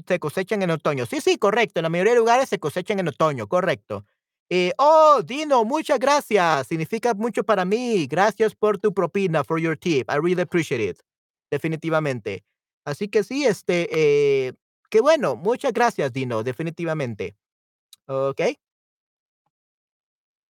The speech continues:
Eh, gracias, Manuel, tengo que irme. Sí, sí, no hay ningún problema, Nayera, yo también tengo que irme ya, la verdad, en unos minutitos.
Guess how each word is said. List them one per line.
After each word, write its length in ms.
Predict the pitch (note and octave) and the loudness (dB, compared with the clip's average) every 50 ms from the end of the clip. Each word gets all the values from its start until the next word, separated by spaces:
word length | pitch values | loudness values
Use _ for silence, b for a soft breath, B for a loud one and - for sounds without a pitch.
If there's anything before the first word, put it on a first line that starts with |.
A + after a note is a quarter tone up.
| _ _ _ _ _ _ _ _ _ - | _ _ _ _ _ _ _ _ _ -8
Eh, 160 | C#3 C3+ C3 | -6 -4 -2
gracias, 280 | C#3+ D#3+ E3+ E3+ G3 F#3+ | 0 0 0 0 0 -2
Manuel, 260 | F#3+ F#3+ G3+ G3+ F#3 | -2 0 0 0 0
tengo 220 | - F#3+ F3+ F3+ | -2 -2 -2 -2
que 100 | - - C#3+ | -2 -2 -2
irme. 120 | C#3 C#3+ - | -2 0 0
Sí, 120 | D#4+ G4 | 0 2
sí, 100 | - G4+ F#4+ C#4 | 4 4 2 4
no 100 | A#3+ C4 | 2 2
hay 80 | C#4 | 2
ningún 200 | D4 D4+ D4 D4+ | 2 0 -2 -2
problema, 360 | - C#4+ C#4 C4+ C#4 C4+ C#4 | 0 2 2 2 4 2 2
Nayera, 360 | C4+ C4 C4 B3+ C4+ C4 C4 A#3 | 0 0 2 2 4 4 4 4
yo 140 | A3 A3 | 2 2
también 340 | - A#3 A3 G#3 A3 G#3+ G3+ | 2 2 2 2 0 -2 0
tengo 320 | - A3+ A3 G#3+ A3+ A3 G#3 | 0 -2 0 2 0 0 0
que 140 | - F#3 | 0 0
irme 420 | E3+ G3 F#3 G#3 G#3 G3+ G3+ E3+ C#3+ | 2 2 2 2 2 2 0 0 0
ya, 260 | B2+ D#3+ D#3+ E3 F#3+ | 2 4 4 4 4
la 120 | G3 F#3+ F3+ | 2 0 -2
verdad, 420 | D#3+ E3 D3+ C#3+ D3+ E3 E3+ F3 | -2 -4 -2 0 2 2 4 2
en 140 | F3 E3 D#3+ | 2 -2 -4
unos 320 | E3+ F3 F#3 F#3 E3+ - | -2 -2 0 -2 -2 -2
minutitos. 680 | E3+ D#3 D3 C#3 - F3 F#3+ - C4 E4 - - _ | -4 -4 -4 -4 -4 -4 -4 -2 -2 -2 -2 -6 _